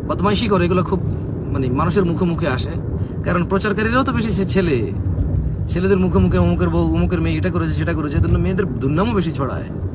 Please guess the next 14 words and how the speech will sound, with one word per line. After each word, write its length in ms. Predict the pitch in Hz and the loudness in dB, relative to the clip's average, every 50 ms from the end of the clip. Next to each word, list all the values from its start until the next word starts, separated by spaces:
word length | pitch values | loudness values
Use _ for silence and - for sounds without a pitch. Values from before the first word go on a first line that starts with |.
| - - - - - - - - - - - | -8 -8 -8 -8 -8 -8 -8 -8 -8 -8 -6
হ্যাঁ, 380 | - - 302 240 156 - - - - - - - - - - - - - - - - | -6 -2 -2 0 0 -2 -2 -4 -6 -6 -8 -8 -8 -8 -8 -8 -8 -8 -8 -6 -6
কিন্তু 400 | - - - 180 170 156 135 117 113 - - - - - - - - - - - | -4 -2 0 0 0 0 -2 -2 -4 -6 -6 -6 -6 -6 -4 -4 -4 -4 -4 -4
মানে 280 | 143 139 135 120 - - - - - - | -2 -2 -2 -2 -4 -4 -4 -4 -4 -4
যদি 360 | 160 - 190 190 185 - - - - - - - - - - - - | -2 0 0 0 0 -2 -2 -4 -4 -4 -4 -4 -4 -4 -2 -2 0
ডিপ 200 | - 220 277 - | 2 2 2 4
অবজারভেশনে 580 | - 220 170 156 208 202 208 190 208 214 208 185 | 4 4 4 4 2 4 2 2 2 0 0 0
যায়, 140 | 160 151 151 | 0 0 -2
তাহলে 160 | 156 160 - | -2 -2 -2
ছেলেরা 300 | - 175 175 165 170 180 | -2 -2 -2 0 0 0
বেশি 320 | 175 160 165 160 160 156 | 0 0 0 0 0 0
ধোকা 260 | 143 143 143 - - | 0 -2 -2 -2 -2
দেয়। 220 | - - - - - - - - - - - - - - - - - - - - - - | -2 -2 -2 -2 -2 -2 -4 -4 -4 -4 -4 -4 -4 -4 -6 -6 -6 -8 -8 -8 -6 -6
ঘরের 300 | - - 139 160 180 175 | -4 -2 0 0 2 2
মেয়েগুলোকে 680 | 170 170 165 170 160 170 170 170 - 170 160 156 147 | 2 2 0 0 0 0 0 0 0 -2 -2 -2 -2